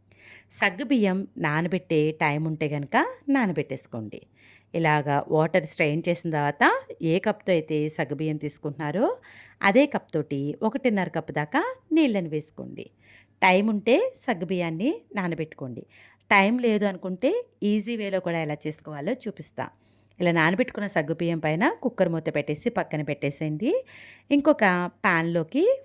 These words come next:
ఫుల్ క్రీమ్ మిల్క్ని ఒక హాఫ్ లీటర్ తీసుకోండి. మిల్క్ అనేది ఇలా బాగా చిక్కటి పాలను తీసుకుంటేనే పాల తాలికలు అనేవి బాగా రుచిగా ఉంటాయి. స్టవ్ ఆన్ చేసి స్టవ్ మీద పాలను పెట్టేసేయండి.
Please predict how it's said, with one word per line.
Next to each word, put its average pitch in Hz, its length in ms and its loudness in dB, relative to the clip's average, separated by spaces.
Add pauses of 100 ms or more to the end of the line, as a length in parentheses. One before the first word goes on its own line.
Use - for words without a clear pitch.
ఫుల్ 247 180 4 (100)
క్రీమ్ 254 220 4
మిల్క్ని 165 380 -2 (160)
ఒక - 100 -10 (100)
హాఫ్ 160 280 -2
లీటర్ 160 300 -2
తీసుకోండి. 143 460 -8 (580)
మిల్క్ 262 300 4
అనేది 202 280 2 (240)
ఇలా 185 220 2
బాగా 165 200 0 (180)
చిక్కటి - 340 -4
పాలను 170 320 0
తీసుకుంటేనే 170 580 -2 (180)
పాల 196 160 2 (100)
తాలికలు 160 340 -2
అనేవి 147 220 -4 (160)
బాగా 151 260 -2
రుచిగా 190 320 -4 (100)
ఉంటాయి. 120 340 -6 (800)
స్టవ్ 240 280 4
ఆన్ 277 140 4
చేసి 202 260 0 (140)
స్టవ్ 170 300 0
మీద 160 180 0 (260)
పాలను 202 320 2
పెట్టేసేయండి. 127 560 -10